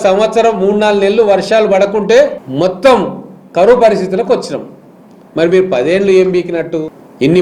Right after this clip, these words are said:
ప్రాజెక్టులు కట్టినాం, నీళ్ళు ఇచ్చినాం, వడ్లు పండించినాం అని మీరు చెప్తా ఉన్నారు. పనిమంతుడు పందిరేస్తే కుక్కతోక తగిలి కూలిపోయిందంట. గట్ల ఉంది మీ వ్యవహారం పది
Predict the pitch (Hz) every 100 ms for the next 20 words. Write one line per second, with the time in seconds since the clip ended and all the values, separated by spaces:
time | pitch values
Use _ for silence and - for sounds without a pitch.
0 | 180 147 180 202 196 185 180 160 170 185
1 | 156 180 185 185 185 160 165 196 - -
2 | - 151 151 190 185 185 185 175 170 165
3 | 151 123 123 131 151 139 113 104 - -
4 | - - - - - - 143 185 202 196
5 | 190 190 175 180 185 185 196 190 190 190
6 | 190 185 175 170 220 254 - - - 202
7 | 202 202 180 131 - - - - - -
8 | - 156 165 170 180 185 151 147 143 151
9 | 143 127